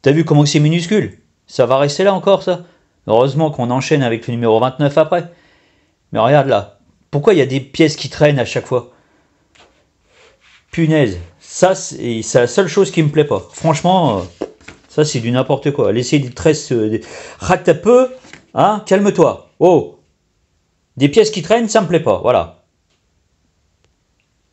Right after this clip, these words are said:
Le numéro vingt-neuf, donc on a quoi ?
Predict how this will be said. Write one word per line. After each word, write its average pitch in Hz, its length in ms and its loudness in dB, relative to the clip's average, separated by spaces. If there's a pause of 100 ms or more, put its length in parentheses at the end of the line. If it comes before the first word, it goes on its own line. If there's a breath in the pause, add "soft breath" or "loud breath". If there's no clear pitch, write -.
(960 soft breath)
Le 127 160 -4
numéro 160 360 4
vingt-neuf, 165 460 0
donc 143 240 2
on 135 100 2
a 139 80 4
quoi ? - 360 -2